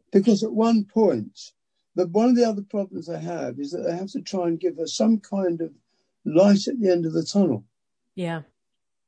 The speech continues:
Speaker 1: That they, they, they, they did an experiment. They found that the, the subject got very depressed and eventually went mad.
Speaker 2: Mm-hmm.
Speaker 1: They have, are now working on D N A cloning,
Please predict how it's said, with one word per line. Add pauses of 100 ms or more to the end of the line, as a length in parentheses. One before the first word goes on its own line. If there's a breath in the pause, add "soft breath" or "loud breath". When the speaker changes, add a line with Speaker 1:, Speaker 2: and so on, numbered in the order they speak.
(320)
Speaker 1:
That
they,
they,
they, (140)
they
did
an
experiment.
They
found
that
the, (120)
the
subject
got
very
depressed (100)
and
eventually (480)
went
mad. (440)
Speaker 2:
Mm-hmm. (1080)
Speaker 1:
They
have, (320)
are
now
working
on
D
N
A
cloning,